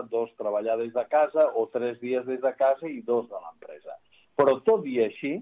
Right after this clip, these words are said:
tingueu-ho molt clar, no tothom pot teletreballar. Es necessiten uns recursos i uns coneixements mínims per poder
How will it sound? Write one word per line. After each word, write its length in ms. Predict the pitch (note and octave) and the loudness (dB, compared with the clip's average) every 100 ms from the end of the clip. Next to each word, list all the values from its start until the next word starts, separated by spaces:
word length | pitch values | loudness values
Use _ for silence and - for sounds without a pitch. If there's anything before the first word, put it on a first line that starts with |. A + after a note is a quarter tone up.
| - _ _ _ _ _ - | -12 _ _ _ _ _ -8
tingueu-ho 540 | C3+ C3+ D3 E3+ G3 E3+ | -6 -2 0 0 0 2
molt 240 | E3+ E3 | 0 0
clar, 320 | - B2+ B2 - _ _ _ | 0 2 2 -2 _ _ _
no 680 | C#3+ D#3 F3+ F#3+ G#3 A3 B3+ - | -14 -8 -2 2 4 2 -2 -4
tothom 560 | D3 - - D3+ F#3 C4+ B3 _ E3 | -6 -2 2 2 2 -6 -20 _ 4
pot 240 | F3 A3+ _ _ _ _ - | 4 2 _ _ _ _ -8
teletreballar. 920 | E3+ F3 G#3 A3+ D#3 D3 B2+ G#2 D#2+ _ _ _ _ _ _ _ _ _ - | -6 -4 -6 -8 -4 -4 -4 -8 -16 _ _ _ _ _ _ _ _ _ -18
Es 160 | A2+ B2 | -12 -8
necessiten 640 | C3 C3 B2+ G3 F#3+ D#3 | -6 -6 -6 -4 -2 -2
uns 160 | C#3 B2+ | -4 -2
recursos 880 | C3 B2+ C3 B2+ C3 - E3+ A3 _ B2 B2+ A#2+ | -2 0 0 0 -4 -4 -4 -4 _ -4 -2 0
i 100 | B2+ | 2
uns 160 | C3+ A#2+ - _ _ - | 0 -2 -10 _ _ 0
coneixements 880 | C3 A#2+ A#2+ A#2+ G#2+ A2+ D3+ C#4 - _ _ _ _ - | 2 4 2 2 2 2 0 -2 -10 _ _ _ _ -10
mínims 800 | B2+ D3+ G#3+ E3+ F#3 - - - _ _ _ _ | -2 2 4 4 2 -2 -14 -20 _ _ _ _
per 280 | - E3 D#3 - | 0 2 0 -4
poder 480 | D#3+ D3 D3 D#3 | -2 0 2 2